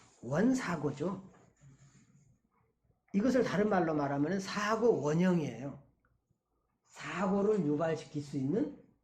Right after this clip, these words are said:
틀. 그죠? 그것이 그 일종의 사고를 담는 그릇이라 할 수도 있고요. 그래서 이것은 그 사고를 기다리는 그릇이기도 하죠. 그죠?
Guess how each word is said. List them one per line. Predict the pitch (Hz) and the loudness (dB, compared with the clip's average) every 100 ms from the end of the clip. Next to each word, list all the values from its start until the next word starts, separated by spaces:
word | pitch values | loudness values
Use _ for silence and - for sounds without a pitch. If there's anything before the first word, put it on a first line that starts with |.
| _ _ | _ _
틀. | - 233 - - - | -4 -4 -4 -12 -18
그죠? | - 139 143 165 - - _ _ _ _ _ _ _ | -8 -8 -2 -4 -4 -14 _ _ _ _ _ _ _
그것이 | 180 196 196 294 - - - _ _ _ | 0 0 2 0 -4 -18 -20 _ _ _
그 | - 160 156 151 147 143 139 - - | -6 -2 0 2 2 0 -2 -10 -10
일종의 | 151 147 185 233 302 - - _ - | -8 -2 0 2 0 -8 -20 _ -20
사고를 | - - - 175 202 220 220 214 202 196 226 | -18 -14 -10 -4 -2 2 4 4 6 6 4
담는 | 147 156 175 160 | 4 0 2 0
그릇이라 | 143 156 147 147 | -2 -4 -4 -4
할 | 131 | -6
수도 | - 160 | -6 -6
있고요. | 127 143 - 240 - - _ _ _ _ | -6 -8 -6 -8 -8 -20 _ _ _ _
그래서 | 185 185 247 - - - _ _ - | -2 0 -2 -4 -20 -20 _ _ -8
이것은 | 180 170 196 285 311 - - _ _ _ _ _ - - | -2 2 2 2 -2 -12 -20 _ _ _ _ _ -20 -6
그 | 180 170 165 160 147 - - _ - | 0 2 2 0 -2 -4 -18 _ -16
사고를 | - 208 220 226 233 196 | -6 -2 2 4 4 2
기다리는 | 156 196 190 185 170 147 - - - _ - | 0 2 4 4 2 -2 -8 -20 -20 _ -2
그릇이기도 | 196 226 214 185 170 | 4 4 4 2 2
하죠. | 143 - | 0 -4
그죠? | - 180 156 202 - - | -2 0 2 2 0 -14